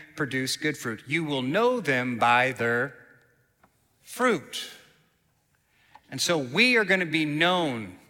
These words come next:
our character as believers who claim to follow a king who will return again, our character and our witness will be known in effect by what we say. And even more so,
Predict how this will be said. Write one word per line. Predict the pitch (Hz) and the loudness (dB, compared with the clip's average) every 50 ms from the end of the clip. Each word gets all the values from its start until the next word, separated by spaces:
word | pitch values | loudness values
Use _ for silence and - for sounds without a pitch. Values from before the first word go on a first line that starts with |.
| _ _ _ _ _ _ _ _ _ _ _ _ - | _ _ _ _ _ _ _ _ _ _ _ _ 0
our | - 165 175 170 | 2 2 2 2
character | - - - - 233 240 226 220 214 - - - 156 127 110 101 98 - - - - - _ - - | 0 -4 2 4 6 6 6 4 0 -2 -2 -4 -2 -2 -2 -4 -8 -12 -20 -20 -20 -20 _ -10 0
as | 147 156 151 127 | 0 0 0 2
believers | 123 175 165 165 190 220 233 214 170 156 120 117 - - | 0 0 2 2 2 2 2 0 0 -2 -2 -4 -4 -4
who | 170 170 | -4 -4
claim | - - 208 208 220 226 226 226 220 | -4 0 2 4 4 4 2 2 -2
to | - 208 190 | -4 -6 -6
follow | - - 202 202 208 208 196 185 185 | 0 2 2 4 4 2 2 2 0
a | 170 | 0
king | - - - - 226 226 214 202 | -2 -2 -2 0 0 0 0 -2
who | 165 185 | -4 -4
will | 190 180 170 160 | -2 -2 -2 0
return | 165 165 160 - - 220 220 214 | -2 -2 -4 -2 0 0 0 0
again, | 208 185 156 190 214 214 196 156 123 110 - - - - - - _ _ - | -2 -2 -2 0 0 2 0 0 -4 -6 -12 -14 -18 -18 -20 -20 _ _ 2
our | 151 180 202 | 4 4 4
character | - - - - 220 226 226 220 - - - - 123 104 101 101 - - _ _ _ _ - | 2 0 2 4 6 6 6 4 2 0 -4 -6 -4 -4 -6 -10 -18 -20 _ _ _ _ -2
and | - 160 165 | 0 2 4
our | 180 190 196 | 4 4 4
witness | 165 147 147 208 214 180 180 165 - 175 | 2 2 2 2 2 4 2 -2 0 -2
will | 170 | -2
be | 143 151 156 156 | 0 0 0 0
known | 156 160 185 202 208 196 175 143 135 131 139 139 131 - - _ _ _ _ - _ _ _ _ _ _ _ _ _ _ _ _ - | 0 0 2 2 2 2 0 0 -2 -4 -4 -6 -8 -14 -20 _ _ _ _ -20 _ _ _ _ _ _ _ _ _ _ _ _ -4
in | - 160 175 | -2 0 0
effect | - - - 240 226 - - - | 0 0 2 0 0 0 0 0
by | 165 143 | 0 2
what | 123 135 160 165 156 | 2 0 0 -2 0
we | 160 170 165 | -4 -4 -4
say. | - - 196 196 180 151 135 120 - _ _ _ _ _ _ _ _ _ _ _ _ _ _ _ _ _ _ _ _ _ _ _ _ _ _ _ _ | -2 0 0 -2 -2 -4 -8 -12 -18 _ _ _ _ _ _ _ _ _ _ _ _ _ _ _ _ _ _ _ _ _ _ _ _ _ _ _ _
And | - 175 190 | 0 4 4
even | 208 208 190 196 | 4 4 4 2
more | 190 196 214 233 233 214 | 2 4 4 4 4 4
so, | - - 202 185 175 175 185 185 180 | 4 4 4 4 4 4 2 -2 -6